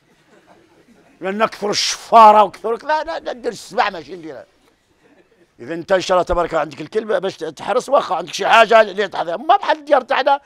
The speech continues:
غير يدخلوا لهم. كاين اللي عنده الدار، واش غادي يحتاج يدير الكلب؟ يدخل يبقى يضرب فيك الريح، واسمو فيها. أو إلا بعدا الصيد، عندك شي كلب مربي للصيد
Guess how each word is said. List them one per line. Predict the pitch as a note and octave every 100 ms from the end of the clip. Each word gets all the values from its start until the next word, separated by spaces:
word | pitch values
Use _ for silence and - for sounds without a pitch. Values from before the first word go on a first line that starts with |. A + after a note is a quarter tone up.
| _
غير | C5+ A#3
يدخلوا | G#3 F3 A3+ B3
لهم. | F3 - _ _ _ _ _ _ _
كاين | G#3+
اللي | G#3+
عنده | G#3+ G3+
الدار، | G3+ D3 F#3+
واش | F#3+
غادي | D#3+ E3+
يحتاج | E3 F#3+ D#3+
يدير | D#3 F#3+
الكلب؟ | F#3+ A#4 - _ _ _ _ _ _
يدخل | - - D#4 E4+
يبقى | D4 - D4+ D4+
يضرب | C#4+ A3+
فيك | B3 A#3
الريح، | E3+ C#3
واسمو | A3+ C4 -
فيها. | - _ _ _ _ _ _ _ _ _ _ - - _ _ _ _ _ _ _ -
أو | G3+ B3+
إلا | D4 C#4+
بعدا | C#4 C#4+ C4
الصيد، | - - A3 F3
عندك | E3 G3+
شي | - G#3+
كلب | - G#3 F3+
مربي | G#3 F#3+ D#3+
للصيد | G3 E3 - G3 E3